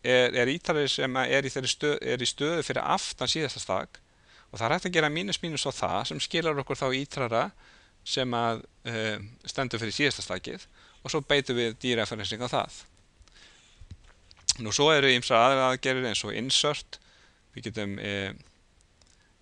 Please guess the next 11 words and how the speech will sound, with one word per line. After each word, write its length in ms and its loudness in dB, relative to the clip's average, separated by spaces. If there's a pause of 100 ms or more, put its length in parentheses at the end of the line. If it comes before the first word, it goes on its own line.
við 140 -8
getum 260 -4
insertað 460 -2
þessu 180 -4
elementi 480 -6
hérna, 320 -4 (720)
kópíað 400 0
því, 140 0 (160)
eh, 260 -4
á 80 -4
undan, 560 -4